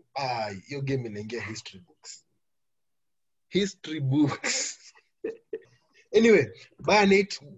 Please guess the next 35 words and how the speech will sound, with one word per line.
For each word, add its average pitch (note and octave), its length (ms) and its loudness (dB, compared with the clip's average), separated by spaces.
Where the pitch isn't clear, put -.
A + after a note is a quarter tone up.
Ba-, F3 300 2
Barca E3 260 0
two D#3+ 200 -4
kwangu D3+ 300 -4
ilikuwa, A2+ 440 -10
ilikuwa A#2+ 360 -6
game B2 260 -6
fiti C#3 280 -14
sana. B2 340 -10
As C3 180 -6
in, C#3+ 100 -6
hiyo E3 140 2
ni C3+ 120 -6
total C3 320 -6
dom-, G#2+ 340 -10
domination. A2 720 -10
Bayern D3+ 460 2
tu D#3+ 100 -2
machine. A2+ 520 -6
Ya, C#3 80 -4
sasa D3+ 240 -4
walikuwa G#2 260 -8
ma G2 100 -10
machine. G2+ 400 -14
Hiyo F#3 120 4
ni E3 100 4
game, B2+ 340 -6
nili-, C3 260 -6
as C#3 200 -4
a C#3+ 80 -2
fan, D3 340 -2
mi D3 100 -2
nilienjoy G#2 400 -8
tu A2 160 -14
kuiwatch. G2+ 480 -10